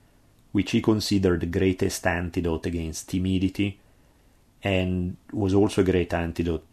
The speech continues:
against the shame of having his younger brother having to protect him from bullies. So this is, again, is the classic stories of most people who learn to fight, not for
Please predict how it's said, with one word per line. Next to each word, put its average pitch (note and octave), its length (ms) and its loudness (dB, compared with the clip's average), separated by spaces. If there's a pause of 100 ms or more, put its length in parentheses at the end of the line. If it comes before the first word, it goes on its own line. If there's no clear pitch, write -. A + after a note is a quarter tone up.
against E2+ 600 -4 (120)
the F#2+ 180 -4
shame F2+ 400 2
of D#2 160 -6
having E2 260 -2
his D#2+ 180 -6
younger E2+ 340 -2
brother D#2+ 480 0
having D#2+ 260 -2
to - 80 -8
protect - 560 -4
him C#2 120 -8
from - 260 -8
bullies. - 600 -10 (1200)
So - 120 -6
this C#3 180 4
is, D#3+ 200 6
again, F#2 340 0
is E2 160 -4
the - 80 -6
classic A2+ 640 0
stories F2+ 600 2
of D2 160 -4
most F2+ 320 -4
people F#2 340 0
who E2+ 140 2
learn E2+ 300 0
to E2 100 -6
fight, D2 680 -2 (180)
not G#2 340 0
for F#2+ 500 4